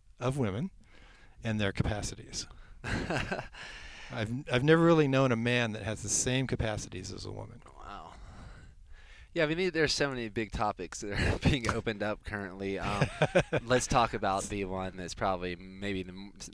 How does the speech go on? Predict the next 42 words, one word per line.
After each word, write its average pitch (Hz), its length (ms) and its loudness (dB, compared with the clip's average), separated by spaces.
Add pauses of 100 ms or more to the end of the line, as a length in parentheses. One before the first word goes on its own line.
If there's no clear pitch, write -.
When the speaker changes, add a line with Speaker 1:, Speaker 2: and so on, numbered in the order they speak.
Speaker 2:
this 92 140 -4
is 82 80 -10
the 82 60 -14
Breaking 87 280 -6
Room 85 120 -10
podcast, 90 480 -4
so - 80 -4
a - 20 -4
little 92 160 -4
bit 87 60 -6
more 92 120 -2
taboo: 92 540 -2
the, 87 380 -8 (680)
uh, 87 340 -2 (840)
anal 127 380 -4
orgasm 143 520 -6
or 107 140 0
prostate 127 500 0
Speaker 1:
Right. 110 120 4
Speaker 2:
orgasm. 127 420 -2
If 110 160 -2
Speaker 1:
Yes. 104 220 -4
Speaker 2:
a 131 40 0
man 131 320 2
that's 117 520 -4 (100)
listening 110 480 -6
to 110 100 -8
this, 107 520 -2
that 92 120 -2
I 101 140 2
don't, 127 240 -2
actually 117 280 -4
for - 80 -12
myself, 101 440 -4
I've 101 140 -6
never 117 180 -8
had 87 120 -8
a 85 40 -12
prostate 85 460 -10
orgasm, 87 440 -10
I 90 60 -10
don't 90 140 -8